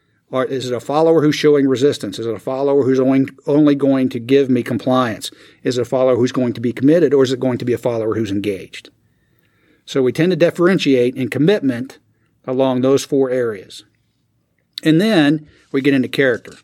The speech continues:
You know, followers all have different levels and different types of character, and they differentiate each, from each other, each other, uh, based off of character.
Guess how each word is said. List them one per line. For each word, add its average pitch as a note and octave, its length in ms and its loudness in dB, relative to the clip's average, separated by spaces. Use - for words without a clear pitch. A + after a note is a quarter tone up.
You C3+ 80 -6
know, B2 100 -4
followers D3 600 2
all E3 440 2
have C#3 560 -4
different C#3+ 420 0
levels C3 380 2
and A2+ 80 -2
different C3 260 -4
types B2 300 -2
of - 260 -8
character, D3 580 2
and A#2 140 -2
they A#2 100 -2
differentiate D#3 840 0
each, - 280 -6
from B2+ 160 -6
each A2+ 220 -6
other, A#2+ 340 0
each C3 220 -2
other, A#2 320 -2
uh, A#2 240 -4
based D#3 420 0
off A#2 160 -4
of A#2+ 120 -12
character. G#2+ 500 -6